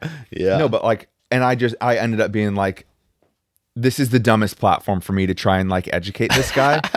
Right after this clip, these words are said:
Speaker 2: I'm just, g-, and, like, my comment had the most likes on this post. So, like, I was at the top and people were seeing these comments.
Speaker 1: Let's go. <laughs>
Speaker 2: So I,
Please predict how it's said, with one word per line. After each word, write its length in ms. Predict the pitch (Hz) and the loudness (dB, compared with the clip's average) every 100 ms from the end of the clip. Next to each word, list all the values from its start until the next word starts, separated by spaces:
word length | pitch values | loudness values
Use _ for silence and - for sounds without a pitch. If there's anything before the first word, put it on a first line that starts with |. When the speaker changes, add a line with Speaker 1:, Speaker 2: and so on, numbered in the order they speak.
| - - - | -8 -18 -2
Speaker 2:
I'm 200 | 120 113 | 0 2
just, 260 | 107 117 - | 2 0 -2
g-, 80 | 147 - - | -10 -10 -2
and, 120 | 151 | 0
like, 220 | 160 - _ _ _ _ | 0 -2 _ _ _ _
my 220 | 117 139 208 | -2 0 0
comment 380 | 151 175 139 | 0 2 2
had 160 | 117 120 | 2 2
the 80 | 117 | 2
most 360 | 104 117 - | 4 2 0
likes 320 | 98 101 92 92 | 2 2 2 -2
on 120 | 90 | -4
this 140 | 85 | -8
post. 440 | - 95 - - _ _ _ _ _ _ _ _ _ | -2 -4 -4 -18 _ _ _ _ _ _ _ _ _
So, 200 | - 127 | -2 2
like, 260 | 113 107 - - | 2 2 -2 0
I 140 | 127 | 2
was 160 | 156 147 | 2 2
at 100 | 139 | 0
the 100 | 110 | -2
top 400 | - 113 76 - | 2 2 2 0
and 160 | 113 104 | -2 2
people 320 | 127 127 123 | 0 2 4
were 140 | 110 | 2
seeing 480 | - 117 113 107 101 | 0 0 2 2 0
these 180 | 101 95 | -2 -2
comments. 480 | 101 92 110 156 - | -2 0 0 -2 0
Speaker 1:
Let's 220 | 90 - | -2 2
go. 480 | 98 95 104 82 82 | 2 2 2 0 -4
<laughs> 40 | - - - - - 151 _ _ _ | -16 -18 -14 -10 -8 -8 _ _ _
Speaker 2:
So 120 | - | -6
I, 220 | - 131 | 0 0